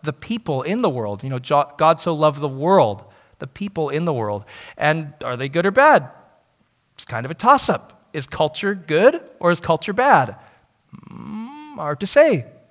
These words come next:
Has its moments. Another definition, the third one, <laughs> is, uh, <laughs> PowerPoint. I'll blame PowerPoint. Uh,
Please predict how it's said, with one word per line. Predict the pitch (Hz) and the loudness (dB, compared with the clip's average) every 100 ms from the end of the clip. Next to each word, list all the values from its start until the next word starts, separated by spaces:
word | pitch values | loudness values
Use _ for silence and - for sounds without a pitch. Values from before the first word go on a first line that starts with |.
| _ | _
Has | - 117 | -12 -10
its | 127 - | -10 -4
moments. | 135 175 262 - - _ _ _ _ _ _ _ _ _ _ _ _ _ | -2 -2 -2 -6 -8 _ _ _ _ _ _ _ _ _ _ _ _ _
Another | - 147 214 | -2 0 2
definition, | 165 156 127 127 - 170 190 _ _ | 2 -2 -2 -6 -6 -6 -8 _ _
the | |
third | - 208 214 | -2 4 4
one, | 135 131 185 - _ _ - - - - _ _ - | 4 2 0 -6 _ _ -20 -20 -20 -20 _ _ -6
<laughs> | - - 147 - - - - - 113 - | -4 -2 -4 -4 -12 -16 -14 -12 -6 2
is, | 147 135 | 2 4
uh, | 135 127 | 4 4
<laughs> | - - 147 - - - 156 - - - - _ | 2 -2 -6 -6 -20 -14 -12 -12 -14 -18 -20 _
PowerPoint. | - 143 135 123 - 123 127 | 0 2 4 0 -2 -4 2
I'll | 165 | 2
blame | 160 165 | 4 0
PowerPoint. | 143 120 113 107 104 _ _ _ | 2 0 0 -4 -10 _ _ _
Uh, | 151 147 131 | 6 8 6